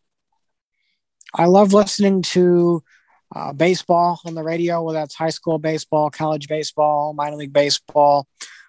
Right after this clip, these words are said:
I like basketball on the radio as well. Um, football, I will only listen to football on the radio.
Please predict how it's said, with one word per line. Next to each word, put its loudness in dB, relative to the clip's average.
I 4
like 4
basketball 2
on -2
the -6
radio -2
as -8
well. -4
Um, -2
football, 2
I -4
will -2
only -2
listen -6
to -12
football 0
on -6
the -8
radio. -6